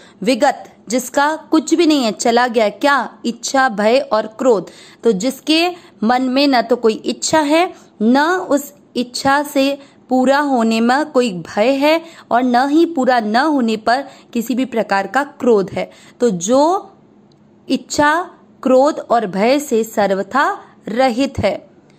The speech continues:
यह जो सदा, सदा मुक्त, मुक्त एव ही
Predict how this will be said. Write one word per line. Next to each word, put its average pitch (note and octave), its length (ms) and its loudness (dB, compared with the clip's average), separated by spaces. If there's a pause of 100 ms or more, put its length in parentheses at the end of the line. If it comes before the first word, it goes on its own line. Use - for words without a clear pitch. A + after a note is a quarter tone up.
(240)
यह A#3 520 0 (1120)
जो A#3+ 580 0 (280)
सदा, G3+ 640 -2
सदा G#3+ 600 -2 (380)
मुक्त, A#3+ 720 0 (220)
मुक्त E4+ 600 -2 (300)
एव A#3 360 2 (300)
ही D4+ 480 0